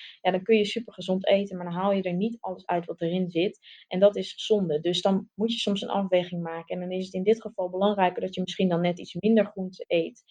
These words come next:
en dat wel opneemt en goed verteert, zodat je lichaam letterlijk alles wat daar,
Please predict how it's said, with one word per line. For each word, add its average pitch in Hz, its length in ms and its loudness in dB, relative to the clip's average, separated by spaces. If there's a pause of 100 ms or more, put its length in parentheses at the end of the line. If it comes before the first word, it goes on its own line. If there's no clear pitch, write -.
(260)
en 175 160 2
dat 170 180 6
wel 175 240 8
opneemt 247 500 0
en 185 100 -4
goed 185 240 -12
verteert, 208 500 -6
zodat 170 280 -8
je 175 100 -12
lichaam 165 300 -10
letterlijk 196 380 2
alles 190 280 -8
wat 175 180 -4
daar, 170 320 2